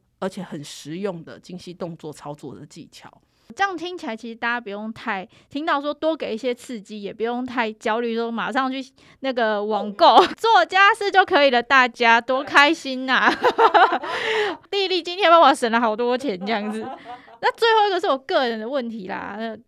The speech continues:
Speaker 2: 我好奇的是说，那我们看到这些号召什么感觉统合的课程啊，
Speaker 1: 嗯哼。
Speaker 2: 那我也不知道自己小孩有没有问题，可是我就送他去上啊，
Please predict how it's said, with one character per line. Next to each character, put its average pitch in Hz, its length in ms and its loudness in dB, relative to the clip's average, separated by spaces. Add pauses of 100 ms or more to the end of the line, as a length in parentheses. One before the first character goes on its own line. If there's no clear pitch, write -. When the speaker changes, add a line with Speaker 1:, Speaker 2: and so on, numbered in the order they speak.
(120)
Speaker 2:
我 - 80 -8
好 427 220 -6
奇 226 160 -6
的 240 40 -4
是 269 80 -12
说， 262 280 -6
那 311 260 -8
我 - 80 -14
们 202 140 -14
看 277 120 -12
到 277 140 -8
这 269 80 -10
些 269 100 -8
号 262 280 -12
召 214 200 -12
什 220 120 -18
么 - 100 -18
感 180 160 -14
觉 - 180 -16 (240)
统 196 220 -18
合 202 100 -8
的 202 120 -6
课 285 280 -2
程 - 220 -14 (100)
啊， - 160 -18
Speaker 1:
嗯 - 60 -20
哼。 - 320 -20 (220)
Speaker 2:
那 403 340 -8
我 233 100 -6
也 208 80 -6
不 220 80 -12
知 285 40 -10
道 339 120 0
自 320 120 -12
己 226 100 -8
小 220 120 -16
孩 185 100 -10
有 185 80 -10
没 214 100 -8
有 214 100 -8
问 208 240 -8
题， - 160 -20
可 220 140 -14
是 285 100 -8
我 294 140 -6
就 302 100 -12
送 311 220 -14
他 277 100 -6
去 285 140 -10
上 277 240 -8
啊， 226 220 -10